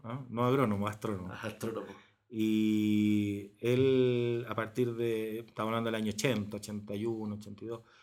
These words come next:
Speaker 1: eh, a partir de ese programa desarrollé este pensamiento analítico de cuestionármelo todo, de,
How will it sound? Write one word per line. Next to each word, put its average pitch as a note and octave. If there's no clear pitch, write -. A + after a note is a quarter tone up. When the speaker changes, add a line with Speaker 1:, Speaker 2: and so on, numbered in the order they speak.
Speaker 1:
eh, G#2+
a G#2+
partir A2
de A#2
ese B2
programa B2+
desarrollé A2
este A2+
pensamiento G#2+
analítico G2+
de G#2+
cuestionármelo G#2
todo, G#2+
de, G#2